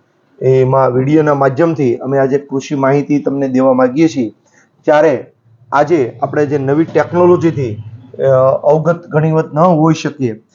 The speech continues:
પણ આ વીડિયો માધ્યમથી અમે તમને નવી નવી ટેકનોલોજી, નવી નવી દવા કે જે નવા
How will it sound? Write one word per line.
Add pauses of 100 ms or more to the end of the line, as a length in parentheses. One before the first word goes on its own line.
(240)
પણ (160)
આ
વીડિયો
માધ્યમથી
અમે
તમને
નવી
નવી
ટેકનોલોજી, (360)
નવી
નવી
દવા (140)
કે
જે
નવા